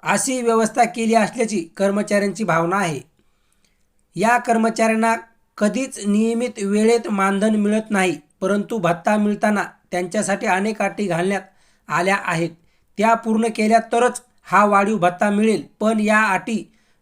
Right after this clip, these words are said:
व्यवहार्य नसल्याचे कर्मचाऱ्यांचे म्हणणे आहे. यामध्ये खुजी, स्थूल आणि लठ्ठ मुलांचे प्रमाण कमी करणे अशी एक अट आहे.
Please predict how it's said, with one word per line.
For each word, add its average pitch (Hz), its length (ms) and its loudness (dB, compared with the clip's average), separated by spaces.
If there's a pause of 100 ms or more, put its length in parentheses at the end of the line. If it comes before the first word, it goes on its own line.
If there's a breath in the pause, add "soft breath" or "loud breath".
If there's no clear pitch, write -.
व्यवहार्य 208 600 4 (140)
नसल्याचे 196 800 -2 (920)
कर्मचाऱ्यांचे 214 720 0
म्हणणे 202 300 -2
आहे. 175 260 -2 (420)
यामध्ये 202 640 0 (840)
खुजी, 220 440 -2 (580)
स्थूल 254 480 -4 (120)
आणि 196 420 0
लठ्ठ 233 240 -2
मुलांचे 220 640 0
प्रमाण 202 340 0
कमी 214 260 0
करणे 214 320 -2 (180)
अशी 214 420 -2
एक 220 140 -4
अट 202 200 0
आहे. 156 260 -2